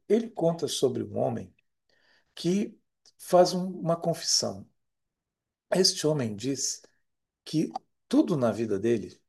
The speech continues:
parece que ele sempre chegou atrasado para as coisas. Nunca chegou a tempo.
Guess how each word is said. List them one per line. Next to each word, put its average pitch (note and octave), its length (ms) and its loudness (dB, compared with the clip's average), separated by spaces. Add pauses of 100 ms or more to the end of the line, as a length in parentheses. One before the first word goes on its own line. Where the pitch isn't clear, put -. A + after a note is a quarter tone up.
(120)
parece D#3 380 4
que F3 80 0
ele D3 100 -2
sempre G#3+ 300 0
chegou D3+ 280 4
atrasado B2+ 540 2
para - 140 -8
as - 140 -6
coisas. - 760 -12 (600)
Nunca C#3 300 -4
chegou C3 320 2
a A#2+ 60 6
tempo. - 380 -6